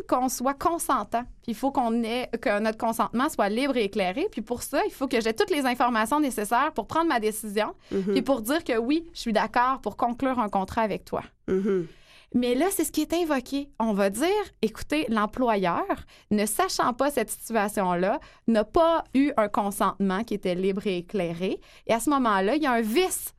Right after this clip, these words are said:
Speaker 1: de consentement. Et aussitôt qu'il y a un vice de consentement dans un contrat, ben, on peut le faire annuler.
Speaker 2: Mhm. Donc, c'est, c'est un peu là, là-dessus, euh, que finalement l'avocat de, de l'employeur,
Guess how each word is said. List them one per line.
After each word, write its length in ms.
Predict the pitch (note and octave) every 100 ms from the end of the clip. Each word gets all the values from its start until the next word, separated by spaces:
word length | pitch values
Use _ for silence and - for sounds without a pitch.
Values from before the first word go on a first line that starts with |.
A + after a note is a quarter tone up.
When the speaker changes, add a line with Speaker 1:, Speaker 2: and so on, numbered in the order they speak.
| -
Speaker 1:
de 200 | G3+ A#3
consentement. 680 | - A#3 - G3+ - F#3+ - - - _ _ -
Et 100 | A#3
aussitôt 220 | D4+ -
qu'il 140 | G#4+ D#4
y 40 |
a 20 |
un 40 | A3+
vice 280 | G3+ E4 C4+
de 100 | B3
consentement 540 | G#3+ G3+ G3 G#3 C4
dans 240 | C4+ G#3
un 80 | G3
contrat, 560 | - F#3 E3 - C#4 F4+
ben, 140 | G3+ G#3
on 60 |
peut 120 | A3
le 60 | G3+
faire 260 | A3 A#3+ C4
annuler. 440 | C#4 B3 A3 A#3 - _ -
Speaker 2:
Mhm. 480 | G3 G3 A3 G#3+ F#3+ - - -
Donc, 260 | F#3+ F#3+ F#3+ F#3
c'est, 320 | - G#3 G3
c'est 220 | G3 G3+
un 120 | F#3
peu 200 | F#3 A3
là, 320 | G#3+ F3 E3+
là-dessus, 560 | F3+ F#3+ - - B3 B3+ - - -
euh, 180 | F#3+ F#3+
que 580 | F#3+ F#3 F#3 E3+ E3+ E3+
finalement 340 | G#3 F#3+ G#3
l'avocat 540 | G#3+ G3 F#3+ F#3+ G3+
de, 280 | G3 F3+ F3
de 120 | E3+
l'employeur, 760 | F3 F3 F3 F3 E3+ F3 F#3